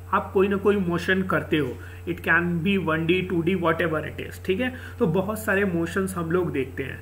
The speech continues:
वन डी मोशन की अगर बात करें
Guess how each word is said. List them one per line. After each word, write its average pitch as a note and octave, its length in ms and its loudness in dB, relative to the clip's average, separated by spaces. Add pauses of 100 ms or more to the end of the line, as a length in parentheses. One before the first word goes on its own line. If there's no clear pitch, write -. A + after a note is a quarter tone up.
(460)
वन F3+ 280 4
डी D4+ 100 4
मोशन C4 340 2
की A#3 120 -2
अगर A3+ 220 0
बात F3 400 0
करें F3+ 360 2